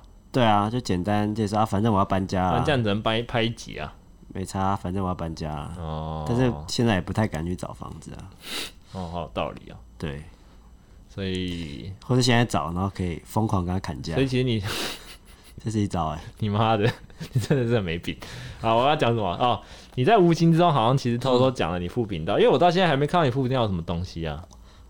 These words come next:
Speaker 1: 哦，因为是要给粉丝剪啊。
Speaker 2: 给粉丝剪？
Speaker 1: 啊，不是，助理剪。
Speaker 2: 哦，吓我一跳！我想你现在这么假狼告告哦。
Speaker 1: 没有，没有，没有，没有。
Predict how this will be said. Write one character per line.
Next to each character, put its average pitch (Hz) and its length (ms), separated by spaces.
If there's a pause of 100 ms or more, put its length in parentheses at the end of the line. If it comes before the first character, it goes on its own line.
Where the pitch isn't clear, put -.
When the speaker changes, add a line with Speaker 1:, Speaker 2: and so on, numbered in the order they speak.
Speaker 1:
哦， 107 160
因 117 100
为 135 80
是 135 140
要 139 140
给 101 240
粉 87 260
丝 101 180
剪 78 300
啊。 - 160 (640)
Speaker 2:
给 175 120
粉 117 240
丝 123 180
剪？ 107 200
Speaker 1:
啊， - 60
不 - 100
是， - 60
助 135 160
理 98 160
剪。 80 220 (140)
Speaker 2:
哦， 175 120
吓 196 220
我 156 100
一 160 40
跳！ 214 100
我 208 60
想 202 180
你 170 80
现 214 160
在 220 60
这 208 100
么 208 100
假 147 220
狼 139 200
告 170 180
告 123 160
哦。 98 380 (760)
Speaker 1:
没 120 140
有， 135 100
没 110 120
有， 104 120
没 98 120
有， 95 120
没 90 120
有。 87 100